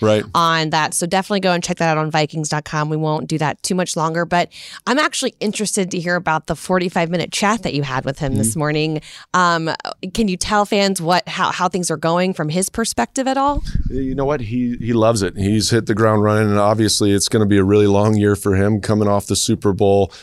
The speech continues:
Speaker 1: getting the head coaching job here, putting the staff together, all that, all that, that encompasses, right? But it was so much fun for me to see him in that role. Like, he's in the head coach's chair, and they've got guys coming in, offensive staff, defensive staff. They're talking strategy.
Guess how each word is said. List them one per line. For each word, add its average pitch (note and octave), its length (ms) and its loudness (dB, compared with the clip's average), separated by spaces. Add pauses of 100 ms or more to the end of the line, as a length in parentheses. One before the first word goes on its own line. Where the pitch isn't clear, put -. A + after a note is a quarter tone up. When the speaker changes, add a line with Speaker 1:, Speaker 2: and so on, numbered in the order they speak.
(140)
Speaker 1:
getting A2+ 180 4
the G#2+ 60 4
head G#2 200 2
coaching G#2+ 320 2
job G2+ 280 2
here, G#2 180 4
putting A2+ 220 0
the G#2 80 2
staff G#2 320 2
together, G2+ 340 2
all C3 260 4
that, C3 200 2
all B2 320 2
that, A2+ 240 0
that G#2+ 180 2
encompasses, G2+ 640 0
right? G2+ 240 2 (320)
But A2 260 4 (260)
it B2 100 6
was B2+ 220 4
so C3 160 4
much B2+ 180 2
fun A#2 220 2
for - 120 -2
me G#2+ 200 4
to G2 80 2
see G#2+ 260 2
him G2 200 4
in G2 180 0
that G2 160 2
role. G2+ 300 4
Like, F#2 140 2
he's A2 220 2
in B2 100 2
the A2 80 2
head G#2+ 280 2
coach's A2 520 0 (280)
chair, B2 420 4
and G#2 260 0
they've G#2 200 2
got G2 240 2
guys G2 260 2
coming G2+ 340 0
in, A2 300 2
offensive G2+ 580 -2
staff, G#2 360 0
defensive G#2 460 0
staff. - 600 -2
They're G2+ 80 -6
talking G#2+ 340 0
strategy. G#2 600 2